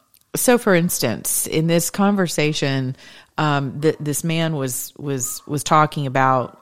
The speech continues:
uh, sorry, there's my Pomeranian. You could probably hear in the background, but this man was talking about, you know, uh, placation and, and we gotta get to them. And, and what are you saying,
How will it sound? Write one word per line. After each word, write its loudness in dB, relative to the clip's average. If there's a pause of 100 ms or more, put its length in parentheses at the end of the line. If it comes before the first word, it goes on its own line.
uh, -2
sorry, -6
there's -8
my -8
Pomeranian. -8
You -8
could -20
probably -4
hear -4
in -4
the -6
background, -2 (460)
but 4
this 0
man 4
was 2
talking 2
about, 2
you -2
know, 2
uh, 2
placation 2
and, -6
and -4
we -2
gotta 2
get -4
to -2
them. 0
And, -4
and -4
what 2
are 0
you 0
saying, 2